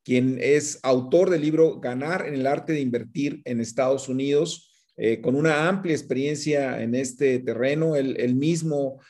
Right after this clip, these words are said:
eh, un, un emprendedor en este terreno, creo que nos va a poder ayudar mucho en, en este tipo de, de decisiones, si así en su momento se desean. Eh, Alejandro, muchas gracias por aceptar la invitación.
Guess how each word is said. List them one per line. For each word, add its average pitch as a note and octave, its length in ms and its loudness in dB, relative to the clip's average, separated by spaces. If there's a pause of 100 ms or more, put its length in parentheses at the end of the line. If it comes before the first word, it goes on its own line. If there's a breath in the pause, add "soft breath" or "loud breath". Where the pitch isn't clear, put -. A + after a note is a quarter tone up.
(140 soft breath)
eh, A#2 220 2
un, C#3+ 340 -2
un C3+ 180 -4
emprendedor C3 840 4
en C#3+ 100 0
este C#3 260 -6
terreno, C#3 600 -2
creo C#3 200 2
que C#3 100 -4
nos B2 220 -2
va B2+ 320 -2
a B2+ 120 -8
poder C3 420 -2 (280 soft breath)
ayudar A#2+ 680 -2
mucho C3 420 -2
en, B2 140 -4
en A2+ 160 -4
este B2+ 280 -2
tipo B2+ 340 -4
de, A2+ 280 -4
de G#2+ 160 -6
decisiones, C#3+ 680 0
si C3 80 -2
así B2+ 580 -2 (140)
en G#2+ 100 -6
su A2 160 -6
momento A#2+ 380 -2
se A#2 160 -2
desean. E3 460 2 (320 loud breath)
Eh, A#2+ 420 4
Alejandro, D#3 400 0
muchas E3 260 -2
gracias D#3 360 2
por B2 260 0
aceptar C3+ 500 -2
la B2+ 280 -4
invitación. A#2+ 840 -2